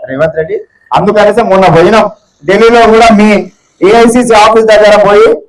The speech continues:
ఇదే గిరిజన విద్యార్థి సంఘం తరఫున, గిరిజన విద్యార్థి సంఘం జాతీయ కమిటీ త-, పక్షాన పోయి ఆ రోజు ఆడ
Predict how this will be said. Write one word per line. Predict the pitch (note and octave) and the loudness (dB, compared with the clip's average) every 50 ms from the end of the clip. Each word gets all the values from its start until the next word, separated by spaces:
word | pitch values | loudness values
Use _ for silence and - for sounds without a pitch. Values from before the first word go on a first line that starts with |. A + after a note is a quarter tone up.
| _ _ _ - | _ _ _ -4
ఇదే | E3 A3+ | -2 0
గిరిజన | B3 G#3 A3+ A3+ A#3 A#3 A#3 A#3 A3 | 0 0 0 0 2 2 2 2 0
విద్యార్థి | A3 G#3+ G#3+ A3+ A3 G#3+ G#3 G#3+ | -2 0 0 0 0 0 0 0
సంఘం | G#3+ G#3+ G#3+ G#3+ G#3 | 0 0 0 0 0
తరఫున, | G3+ F#3+ F#3+ F3+ F#3 G3 | 0 0 -2 -2 -4 -4
గిరిజన | G3 F#3 F3 D#3+ E3+ F3 F3+ F#3+ G#3+ G#3+ | -4 -4 -2 0 0 0 2 2 0 0
విద్యార్థి | G3+ F#3+ - - A3+ A3+ - | 0 0 0 0 0 0 0
సంఘం | - - G#3+ G#3+ - | 0 0 0 -2 -2
జాతీయ | - F3+ F#3 G3+ G3+ A#3 A#3+ | 0 0 0 0 0 0 0
కమిటీ | A#3+ A3 A3 G#3+ G3+ | 0 -2 -4 -4 -4
త-, | G3 G3 F3+ - - - _ _ - | -4 -2 -2 -2 -4 -8 _ _ -4
పక్షాన | - F3+ F#3 G#3 G#3+ G#3+ G#3+ G#3 G#3 | -4 -4 -2 0 0 2 2 2 2
పోయి | G3 G3 G3+ G#3 G3 | 2 2 2 2 2
ఆ | F#3+ F3 F#3 | 2 2 2
రోజు | F#3 G3 F#3+ F#3+ | 2 2 2 2
ఆడ | F#3 E3+ F3 F3 F3+ E3 D#3 C#3+ | 2 2 2 2 2 2 2 0